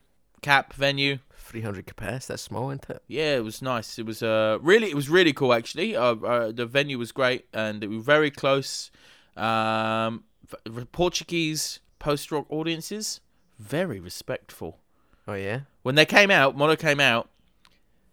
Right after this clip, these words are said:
Speaker 1: there were people still talking or whatever, and then
Speaker 2: Mm-hmm.
Speaker 1: just across the whole room, people start going,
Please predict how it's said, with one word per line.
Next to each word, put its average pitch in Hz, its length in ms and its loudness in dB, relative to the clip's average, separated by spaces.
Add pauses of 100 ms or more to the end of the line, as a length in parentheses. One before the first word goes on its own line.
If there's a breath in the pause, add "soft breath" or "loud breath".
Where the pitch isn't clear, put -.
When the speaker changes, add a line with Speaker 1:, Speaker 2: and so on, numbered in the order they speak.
(100)
Speaker 1:
there 131 100 0
were 120 80 0
people 143 220 -2
still 127 180 -6
talking 120 520 -4
or 107 80 -6
whatever, 110 340 -2 (180)
and 110 140 -6
then 107 200 -4
Speaker 2:
Mm-hmm. 110 180 -8
Speaker 1:
just - 200 -12
across 123 220 -8
the 127 80 -10
whole 123 140 -4
room, 120 120 -2
people 104 200 -8
start 104 160 -6
going, 101 180 -6